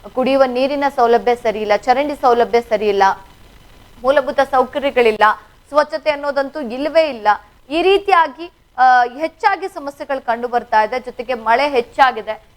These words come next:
ಇದರಿಂದ ಇನ್ನೂ ಹೆಚ್ಚಾಗಿ ಸಮಸ್ಯೆಗಳಿದೆ ಇಲ್ಲಿ. ಇದನ್ನೆಲ್ಲ ಅಧಿಕಾರಿಗಳು ಗಮನ ವಹಿಸ್ಬೇಕು, ಬಂದು ಸರಿಪಡಿಸೋ ಕೆಲಸ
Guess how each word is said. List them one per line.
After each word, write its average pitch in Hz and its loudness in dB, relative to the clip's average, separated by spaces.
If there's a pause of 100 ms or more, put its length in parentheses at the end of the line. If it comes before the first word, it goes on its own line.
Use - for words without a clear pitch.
(120)
ಇದರಿಂದ 277 -6
ಇನ್ನೂ 294 -2
ಹೆಚ್ಚಾಗಿ 277 -2
ಸಮಸ್ಯೆಗಳಿದೆ 226 -6
ಇಲ್ಲಿ. 214 -2 (220)
ಇದನ್ನೆಲ್ಲ 311 2
ಅಧಿಕಾರಿಗಳು 302 0
ಗಮನ 240 -4
ವಹಿಸ್ಬೇಕು, 247 -6
ಬಂದು 254 -4
ಸರಿಪಡಿಸೋ 240 -6
ಕೆಲಸ 208 -8